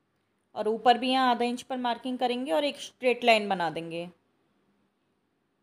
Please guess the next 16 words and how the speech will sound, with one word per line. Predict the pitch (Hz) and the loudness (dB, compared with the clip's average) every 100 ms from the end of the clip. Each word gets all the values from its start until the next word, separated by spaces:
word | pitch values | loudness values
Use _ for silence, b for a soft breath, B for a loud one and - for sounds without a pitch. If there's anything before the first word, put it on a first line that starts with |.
| _ _ _ _ _ _ _ _ _ _ _ _ _ _ _ _ _ _ _ _ _ _ _ _ _ _ _ - | _ _ _ _ _ _ _ _ _ _ _ _ _ _ _ _ _ _ _ _ _ _ _ _ _ _ _ -18
इस | 202 - | -16 -12
तरह | 196 175 170 | -8 -8 -10
से। | - 165 190 - _ _ _ _ _ _ _ _ _ - | -12 -16 -16 -20 _ _ _ _ _ _ _ _ _ -2
अब | 226 226 | 0 2
हम | 262 | 0
हमारा | 277 254 254 349 | 2 2 2 6
पॉकेट | 254 226 233 220 | 6 6 2 -2
लेंगे। | 208 196 185 190 190 _ _ _ _ _ _ _ _ _ _ _ _ _ _ _ _ _ _ _ _ _ _ _ _ _ _ _ _ _ _ _ _ _ - | -4 -2 -4 -4 -8 _ _ _ _ _ _ _ _ _ _ _ _ _ _ _ _ _ _ _ _ _ _ _ _ _ _ _ _ _ _ _ _ _ 2
पॉकेट | 226 226 254 - | 2 2 -4 0
पर | 269 | 0
हम | 285 277 - | 0 -4 0
एक | 233 233 254 | 4 4 2
इंची | 247 277 | -4 -4
पर | 262 262 | -2 0
मार्किंग | 247 214 226 254 | 4 2 0 -2
करेंगे। | 262 254 262 339 | 0 0 -2 -4